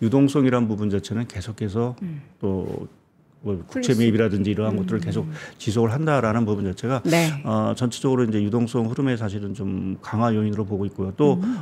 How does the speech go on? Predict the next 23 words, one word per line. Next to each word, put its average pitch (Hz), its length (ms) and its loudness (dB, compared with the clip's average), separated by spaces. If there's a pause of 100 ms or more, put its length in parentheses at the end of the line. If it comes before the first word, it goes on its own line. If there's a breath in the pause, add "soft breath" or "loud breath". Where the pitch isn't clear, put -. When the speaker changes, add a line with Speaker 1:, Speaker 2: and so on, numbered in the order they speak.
(100)
Speaker 1:
오늘 135 200 2
또 151 120 4
말씀을 151 340 0
잠깐 139 280 -4
드리겠지만 127 400 -4
중국도 170 540 4
여전히 156 260 4
지금 160 140 0
중국 160 220 -4
상황이 180 220 0
너무 135 260 4
안 139 100 2
좋습니다. 107 360 -4
그래서, 104 260 0
Speaker 2:
음. 165 60 -2 (460 loud breath)
Speaker 1:
어, 120 280 6
중국 139 280 4
경기 139 280 4
자체도 123 320 2
경기 113 300 0
부양 117 600 0
차원에서 127 540 -4
계속 107 440 -4